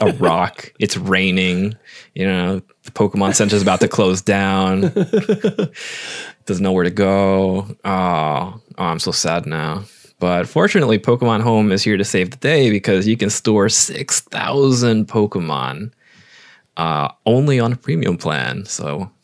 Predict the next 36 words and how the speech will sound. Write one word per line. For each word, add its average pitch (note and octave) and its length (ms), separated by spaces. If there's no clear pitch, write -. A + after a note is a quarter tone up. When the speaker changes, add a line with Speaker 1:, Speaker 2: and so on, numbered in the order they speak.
Speaker 1:
<laughs> - 220
you F#2 120
better G2+ 260
cough - 400
up, G2 280
what F#2 160
is E2+ 120
it, - 60
Speaker 2:
Hmm. G#2+ 60
Speaker 1:
like, D2+ 260
sixteen A2+ 880
ninety-nine G#2 800
a E2+ 60
year? D#3+ 560
Speaker 2:
Oof. G#2 80
Speaker 1:
It's, - 500
Speaker 2:
Okay. C#3 260
Speaker 1:
it's, A#2 160
uh, E3 380
Speaker 2:
That's D#3 120
not, D#3+ 100
like, A2 200
terrible, F2+ 440
but F#2 140
I F#2+ 60
mean, G2 140
it's, - 360
it's - 160
a - 40
Speaker 1:
comparable D3 440
Speaker 2:
subscription. A2 640
Speaker 1:
to, - 60
it's A2+ 160
comparable A#2+ 540
to, G2 240
like, E2+ 340